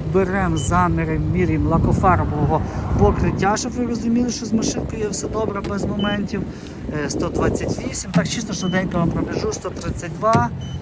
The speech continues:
сто двадцять вісім, сто двадцять чотири, сто двадцять п'ять, сто двадцять, сто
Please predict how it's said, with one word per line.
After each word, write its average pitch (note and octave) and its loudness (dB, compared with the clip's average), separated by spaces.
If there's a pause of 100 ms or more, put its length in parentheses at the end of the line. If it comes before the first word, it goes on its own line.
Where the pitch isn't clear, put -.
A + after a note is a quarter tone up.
(380)
сто - -6
двадцять D3+ -4
вісім, G#3+ 2 (880)
сто - -4
двадцять D3+ 0
чотири, A3 -2 (240)
сто - -6
двадцять D3 -4
п'ять, G#3 0 (840)
сто - -2
двадцять, G3+ 0 (1000)
сто D3+ -4